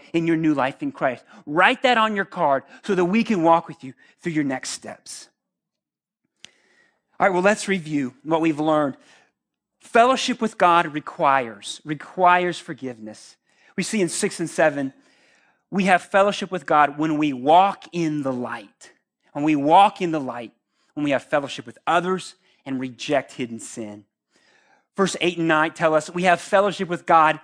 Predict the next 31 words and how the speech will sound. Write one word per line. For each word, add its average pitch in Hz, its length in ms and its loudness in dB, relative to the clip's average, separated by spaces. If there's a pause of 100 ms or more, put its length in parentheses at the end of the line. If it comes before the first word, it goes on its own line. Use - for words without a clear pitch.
(140)
when 175 160 -2
we 175 120 0
say, 175 600 0 (380)
"I 160 140 4
have 160 260 2
sinned." 117 380 -10 (840)
And 170 100 2
we 190 80 2
must 185 280 2
confess - 840 -6 (160)
our 143 100 2
sins 135 360 -6
to 131 80 -14
God. 101 300 -12 (440)
And 147 100 -2
then 151 120 -2
verse 151 240 -2
ten 135 220 -6
says, 127 220 -6 (280)
we 165 120 0
have 139 100 0
fellowship 170 400 0
with 151 120 -10
God 127 280 -2 (320)
when 120 220 -10
we 147 360 -6 (120)
ask 131 480 -8
for 113 420 -10
forgiveness 110 520 -16
from - 200 -20
him. 98 220 -20